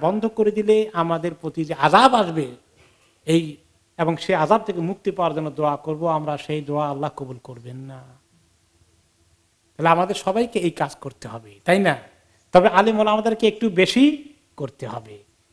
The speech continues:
কিন্তু সাধারণ মুসল্লি মুসলিম সবাইকে এই কাজ করতে হবে। আলী রাদিয়াল্লাহু আনহু একদিন খুতবা দিচ্ছিলেন খলিফা হওয়ার পরে, তখন তিনি খুতবার মধ্যে বললেন, "আইয়ুহান নাস,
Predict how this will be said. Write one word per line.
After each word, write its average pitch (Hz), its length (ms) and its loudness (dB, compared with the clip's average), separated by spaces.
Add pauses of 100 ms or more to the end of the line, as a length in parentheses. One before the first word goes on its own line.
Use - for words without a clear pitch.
কিন্তু 170 180 -2
সাধারণ 214 480 2
মুসল্লি 202 440 -4
মুসলিম 180 340 -6
সবাইকে 285 440 0
এই 160 100 -4
কাজ - 200 -14
করতে - 280 -18
হবে। 165 360 -2 (720)
আলী 247 300 4
রাদিয়াল্লাহু 196 580 4
আনহু 190 540 2 (1160)
একদিন 175 440 4 (300)
খুতবা 190 400 2
দিচ্ছিলেন 147 440 -4 (260)
খলিফা 160 300 0
হওয়ার 143 340 -2
পরে, 214 320 0 (560)
তখন 185 320 4
তিনি 165 360 -2 (400)
খুতবার 165 360 0
মধ্যে 147 180 -6
বললেন, 160 400 2
"আইয়ুহান 160 420 4
নাস, 226 600 6